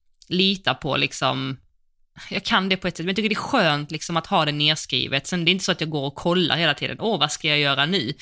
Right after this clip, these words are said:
Men det är en trygghet att bara ha nedskrivet att,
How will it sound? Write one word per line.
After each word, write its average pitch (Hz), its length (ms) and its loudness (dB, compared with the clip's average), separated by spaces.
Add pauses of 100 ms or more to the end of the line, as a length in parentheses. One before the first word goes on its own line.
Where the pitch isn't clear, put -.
(340)
Men 175 300 -2
det 190 80 2
är 196 80 4
en 208 100 0
trygghet 170 480 0
att 180 60 -4
bara 165 120 2
ha 160 140 0
nedskrivet 131 640 0
att, - 320 -6